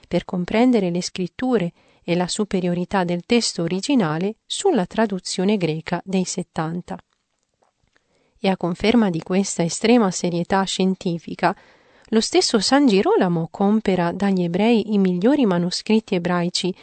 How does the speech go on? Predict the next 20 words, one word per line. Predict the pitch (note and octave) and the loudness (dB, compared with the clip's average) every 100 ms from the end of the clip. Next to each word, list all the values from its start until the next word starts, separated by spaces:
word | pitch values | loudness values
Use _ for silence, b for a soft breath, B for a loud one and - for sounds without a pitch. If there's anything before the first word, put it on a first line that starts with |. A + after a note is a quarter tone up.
| B B B | B B B
e | G#3 | 2
li | C4 | 4
mette | A#3 F3+ - B3 | 4 2 -2 -2
a | B3 | -2
confronto, | - B3+ - C#3+ C3+ D#3 F#3 F#3+ b b b | 0 0 0 -4 -4 -6 -8 -8 b b b
scegliendo | - - E3+ E3+ G#3 F3+ E3+ F3 | -8 -2 0 2 2 2 -2 -6
con | - F3 | -2 -2
il | E3+ | 0
metodo | E3+ G3+ G#3 F#3+ E3+ | 0 0 0 -2 -2
della | E3 F3+ E3+ | -2 -2 -4
critica | - G#3+ A3 F#3 F3+ | 0 2 2 -4 -6
testuale | F3 F#3 - - F3+ E3 F#3 D4 b b b b _ | -6 -6 -6 -4 -4 -2 -2 -4 b b b b _
le | A3+ | 0
scritture | A3+ - F#4+ - D#3 D#3 D#3+ - | 0 0 0 0 -6 -4 -4 -4
che | - | 0
gli | G#3+ | 2
sembravano | G#3 - B3 G#3+ E3+ E3 E3+ E3+ - | 2 2 2 4 0 -2 -2 -2 -4
più | - B3 | 0 0
vicine | A#3 B3+ - D#3 D#3 E3+ | 2 -2 -2 -4 -4 -6
all'originale. | - G#3 F#3 F3 E3+ F3+ E3+ D#3+ E3+ F#3+ | -2 0 2 0 -4 -4 -4 -4 -6 -10